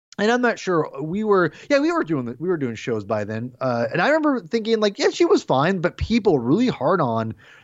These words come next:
that character at the time. And I was always like, "Man, that's pretty harsh." This, looking back on it, I'm like,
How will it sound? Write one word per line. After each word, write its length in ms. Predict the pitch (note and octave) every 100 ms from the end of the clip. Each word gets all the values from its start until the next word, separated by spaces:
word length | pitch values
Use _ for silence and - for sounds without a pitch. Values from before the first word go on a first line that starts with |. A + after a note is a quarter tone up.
| _
that 240 | C#3 D3+ -
character 440 | B2+ D#3+ A3+ C#3+
at 60 | A2+
the 80 |
time. 420 | G2 A#2 G#2+ G2+ G2
And 340 | C3+ C3+ C3+ -
I 180 | C#3 F3+
was 140 | B3+
always 280 | C4 B3+ B3+
like, 240 | A3 G#3 F3
"Man, 300 | F3 G3 G#2
that's 160 | A2+
pretty 200 | - G#3
harsh." 440 | C3 F3+ D#3+ - - _ _ -
This, 180 | G3 -
looking 380 | F3 F3+ E3+ B2
back 280 | B2 F#3 -
on 160 | B2
it, 140 | A#2 A2+
I'm 60 |
like, 120 | A2+